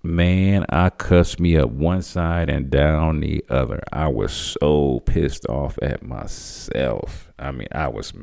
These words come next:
mad, fuming, and I was verbally tearing me a new one.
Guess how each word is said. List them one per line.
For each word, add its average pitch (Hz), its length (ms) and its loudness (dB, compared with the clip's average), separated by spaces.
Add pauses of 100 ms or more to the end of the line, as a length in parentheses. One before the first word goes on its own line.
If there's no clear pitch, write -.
(280)
mad, 64 840 -8
fuming, 98 840 -2 (480)
and 71 100 2
I 76 80 4
was 69 140 4
verbally 80 460 8
tearing 67 340 2
me 69 80 -2
a 65 80 0
new 62 160 -4
one. - 180 -12